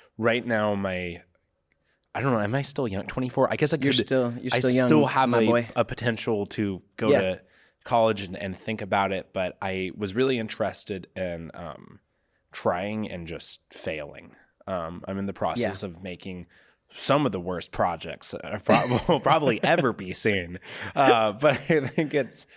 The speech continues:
Speaker 1: worth it to, um, fight the perfectionist nature that we all have and
Speaker 2: Yeah.
Speaker 1: just, uh, make some stuff. And
Speaker 2: I think
Speaker 1: let
Speaker 2: that's where film school is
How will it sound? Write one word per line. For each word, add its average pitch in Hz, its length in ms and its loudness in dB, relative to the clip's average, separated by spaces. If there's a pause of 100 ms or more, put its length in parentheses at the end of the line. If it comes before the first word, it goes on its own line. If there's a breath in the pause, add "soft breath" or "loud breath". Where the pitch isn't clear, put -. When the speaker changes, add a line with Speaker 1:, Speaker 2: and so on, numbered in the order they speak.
(220 soft breath)
Speaker 1:
worth 110 440 2
it 104 220 0
to, 90 600 -4
um, 85 520 -6 (500)
fight 95 400 -2
the 92 300 -8 (120)
perfectionist 87 800 -8
nature 85 360 -10
that 90 100 -6
we 98 100 -6
all 92 160 -4
have 101 320 -6
and 123 80 0
Speaker 2:
Yeah. 107 220 2
Speaker 1:
just, 85 420 -6
uh, 80 300 -8 (520)
make 85 320 -8
some 123 240 -2
stuff. 135 520 2 (100)
And - 520 -8
Speaker 2:
I - 60 -4
think 180 140 4
Speaker 1:
let - 60 0
Speaker 2:
that's 214 220 2
where 156 140 6
film 139 260 4
school 127 280 2 (140)
is 127 520 2